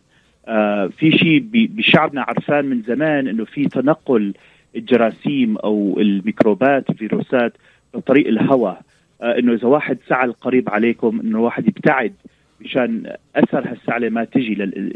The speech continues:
للإنسان نفسه. هي بثقافتنا كعرب. آه، فالماسك، القناع، في كتير ناس، أنا كتير من الأحيان يعني، آه،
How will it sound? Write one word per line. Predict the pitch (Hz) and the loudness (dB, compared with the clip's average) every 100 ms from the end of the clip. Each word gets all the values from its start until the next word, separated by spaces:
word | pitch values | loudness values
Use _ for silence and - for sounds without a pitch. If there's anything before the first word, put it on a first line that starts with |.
| - | -6
للإنسان | 101 95 110 131 113 | -4 -4 -4 0 0
نفسه. | 110 - 104 - - - | 0 -2 -2 -4 -12 0
هي | 147 | 2
بثقافتنا | 147 - 139 - 135 120 190 156 104 - | 2 -2 -4 -2 -6 -4 -4 -4 -6 -6
كعرب. | 95 123 117 - _ _ _ - | -4 -2 -2 -6 _ _ _ -10
آه، | 110 104 101 | -2 0 0
فالماسك، | - 120 113 110 95 - 113 131 175 160 - 131 | 0 2 2 2 0 2 4 6 4 0 -4 -12
القناع، | 107 - 131 156 139 _ _ _ _ | -10 -6 -2 -2 -2 _ _ _ _
في | - | -20
كتير | - 185 | -4 2
ناس، | 180 160 | 4 4
أنا | 135 123 - | 2 0 -4
كتير | - 190 180 | -2 2 2
من | 156 | 0
الأحيان | 131 123 117 | -4 -4 -2
يعني، | 104 107 | -4 -4
آه، | 71 80 - - - | -6 -6 -4 -6 -8